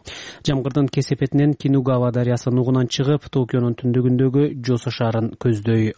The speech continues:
агылууда. Казакстанда кулчулукта жүргөн кыргыз келин табылды. Казакстанга кулчулукка сатылып кеткени айтылган Бактыгүл Кошонова сегиз жаштагы уулу менен онунчу сентябрда Алматы шаарындагы кыргыз консулдугуна келди.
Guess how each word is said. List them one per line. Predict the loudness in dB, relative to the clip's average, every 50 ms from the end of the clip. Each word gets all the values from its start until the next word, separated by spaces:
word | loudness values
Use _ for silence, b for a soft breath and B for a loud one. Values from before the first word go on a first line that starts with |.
| _ -2
агылууда. | -2 0 0 0 0 0 2 0 0 0 -2 -4 -4 -8 -16 -20 _ _ _ _ _ _ _ _ _ _ _ _ _ -20 B B B B B B B B B B
Казакстанда | B -2 -2 -2 -2 -2 0 2 2 4 2 2 2
кулчулукта | 0 0 0 2 2 0 2 2 0 0
жүргөн | 2 2 2 2 4 2 2 2
кыргыз | 0 -2 0 0 -2 -2 -2
келин | 0 0 2 2 2 0 0
табылды. | -2 0 0 0 0 0 0 -2 -4 -6 -16 B B B B B B B B
Казакстанга | B -2 0 0 -2 -2 -2 0 0 2 2 2 0 0
кулчулукка | -2 -4 -4 0 2 2 2 2 0 -2 -2 0
сатылып | 0 -4 -2 0 -2 -2 0 -2
кеткени | -2 0 0 0 2 2
айтылган | 0 0 -2 -2 0 0 0
Бактыгүл | 0 -2 -2 -4 -2 0 0 -2 -2
Кошонова | 0 -2 -2 0 2 2 4 4 4 4 4 2 2 0 -2 -4
сегиз | -6 -2 0 0 2 2 0 0
жаштагы | -2 -2 -2 -2 -2 -2 0 2 2 0 2
уулу | 2 2 2 2 4 4 4
менен | 4 4 4 2 2 0 0 0
онунчу | 0 2 4 4 2 2 0 0 -2 -2
сентябрда | 0 -2 -4 -2 0 0 0 0 0 0 0 0
Алматы | 2 2 0 0 0 -2
шаарындагы | -2 0 0 0 0 0 0 0 0 0 2 2 0 0 B B B B B B B B B -4
кыргыз | -4 0 0 0 -2 0
консулдугуна | 0 0 0 0 0 0 0 2 2 2 2
келди. | 2 0 0 0 0 -2 -4 -4